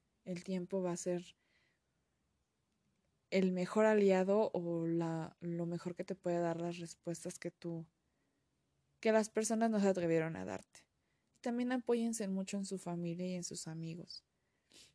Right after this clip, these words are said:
o en las personas que los rodean, que realmente los quieren. Y como dicen, amigos, pues contados, ¿verdad? Ahora sí me despido.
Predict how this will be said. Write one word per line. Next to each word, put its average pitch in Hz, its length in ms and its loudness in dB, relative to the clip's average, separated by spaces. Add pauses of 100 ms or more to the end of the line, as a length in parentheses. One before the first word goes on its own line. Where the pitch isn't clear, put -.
(220)
o 190 140 0
en 185 80 2
las 175 160 -2
personas 185 540 -2
que 175 140 -2
los 165 200 -4
rodean, 156 420 -6 (120)
que 180 120 0
realmente 180 720 0
los 170 220 -8
quieren. 160 400 -10 (880)
Y 196 100 -6
como 185 280 -2
dicen, 180 320 0
amigos, 202 500 2
pues 175 240 -4
contados, 151 760 -8 (540)
¿verdad? 170 440 -6 (2500)
Ahora 214 280 6
sí 208 140 -2
me 196 140 2
despido. 240 720 0